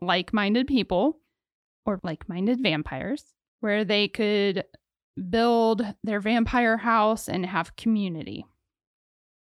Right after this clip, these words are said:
But first, they went to Eustis to get Heather. So,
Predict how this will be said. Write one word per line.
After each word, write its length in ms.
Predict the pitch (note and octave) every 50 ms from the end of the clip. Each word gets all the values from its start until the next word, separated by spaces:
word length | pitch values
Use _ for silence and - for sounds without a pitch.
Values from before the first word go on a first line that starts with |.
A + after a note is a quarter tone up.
| _
But 260 | - F#3+ A#3 - - -
first, 720 | - G#4 A#4 A3+ G3+ G3+ - - - - - - - - _ _ _ _ _ _ _ _ _ _ _ _
they 200 | G#3 F#3+ G3+ F#3+
went 220 | F#3 F#3 F3+ - -
to 100 | - G3
Eustis 640 | F3 E3+ F#3+ G#3 - - - - - - - - - -
to 100 | - F#3+
get 180 | G#3 - -
Heather. 360 | - - F3 F3 D#3+ - - - - _ _ _ _ _ _ _ _ _ _ _ _ _ _ _ _ -
So, 300 | - - A#3+ A3+ -